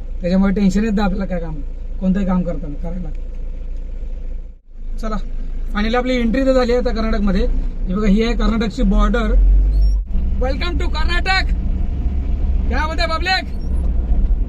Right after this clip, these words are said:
मित्रांनो, ज्याला ज्याला कर्नाटक आवडेल त्याने, त्याने कमेंट करा भावानो,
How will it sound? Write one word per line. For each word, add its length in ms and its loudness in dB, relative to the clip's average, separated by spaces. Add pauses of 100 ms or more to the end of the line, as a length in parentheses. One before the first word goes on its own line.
(1200)
मित्रांनो, 360 2 (1120)
ज्याला 280 0
ज्याला 200 -2
कर्नाटक 400 0
आवडेल 380 0 (560)
त्याने, 160 0
त्याने 160 -2
कमेंट 360 0
करा 160 -2
भावानो, 340 0